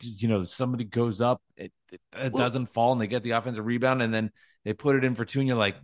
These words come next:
Speaker 1: "Man, you invested all that frickin' defense, and they got two points." I mean, it, it is so frustrating.
Speaker 2: Well, it's also frustrating when you have to outshoot your opponent by a lot to beat 'em. <laughs>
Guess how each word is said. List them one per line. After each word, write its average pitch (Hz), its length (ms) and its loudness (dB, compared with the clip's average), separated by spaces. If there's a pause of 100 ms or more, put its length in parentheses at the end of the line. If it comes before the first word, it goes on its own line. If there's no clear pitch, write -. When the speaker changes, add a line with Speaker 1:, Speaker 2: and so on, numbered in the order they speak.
(100)
Speaker 1:
"Man, 135 360 -4
you 110 100 -2
invested 123 400 -2
all 135 140 2
that 113 220 -2 (480)
frickin' 143 380 2
defense, 113 640 4 (920)
and 143 180 4
they 131 120 4
got 131 240 2
two 127 160 2
points." 156 340 0
I 127 60 4
mean, 127 320 4
it, 135 160 0 (160)
it 120 160 2
is 107 160 2
so 107 760 4 (120)
frustrating. 101 480 2
Speaker 2:
Well, 175 80 6
it's 127 120 0
also 208 340 4
frustrating 110 880 -4
when 101 460 -4 (120)
you 120 240 -2
have 143 300 0
to - 200 -4
outshoot 143 560 -2
your 113 200 -4
opponent 131 600 0
by 117 180 2
a 92 180 -2
lot 117 380 2 (100)
to 113 100 -8
beat 151 260 -2
'em. - 200 -8
<laughs> - 40 -20